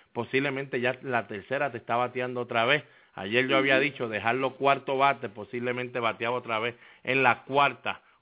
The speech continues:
Speaker 1: o quinta entrada, si, eh, tiraba muy buen partido Lance Lynn. Palillo, su segundo turno vino en la quinta entrada.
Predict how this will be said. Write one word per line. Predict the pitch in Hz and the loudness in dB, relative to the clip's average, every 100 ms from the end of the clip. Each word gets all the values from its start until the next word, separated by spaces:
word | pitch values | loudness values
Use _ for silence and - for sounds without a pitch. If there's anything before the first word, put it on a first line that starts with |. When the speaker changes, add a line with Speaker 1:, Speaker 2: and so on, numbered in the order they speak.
| - | -2
Speaker 1:
o | 156 - | -2 -2
quinta | 139 147 139 143 | -6 -10 -6 -6
entrada, | 127 147 160 156 123 - | -4 -2 0 0 -2 -4
si, | 120 | 0
eh, | 110 107 104 101 95 | 2 0 -2 -6 -6
tiraba | 113 110 135 | -2 2 2
muy | 123 127 135 | 0 -4 -6
buen | 120 135 123 | -4 -6 -2
partido | 131 107 139 135 | -2 -2 -4 -2
Lance | 131 135 127 156 | 0 -2 -2 -2
Lynn. | 165 - - _ | -2 -4 -18 _
Palillo, | - 117 156 147 | 0 2 2 -2
su | 123 | -2
segundo | 123 120 131 143 | -2 -2 -2 -4
turno | 135 147 147 | -4 -4 -4
vino | 139 | -4
en | 170 | -4
la | 151 107 | -4 -4
quinta | 123 139 135 127 | -8 -10 -6 -6
entrada. | 101 - 104 143 - | -6 -8 -6 -6 -8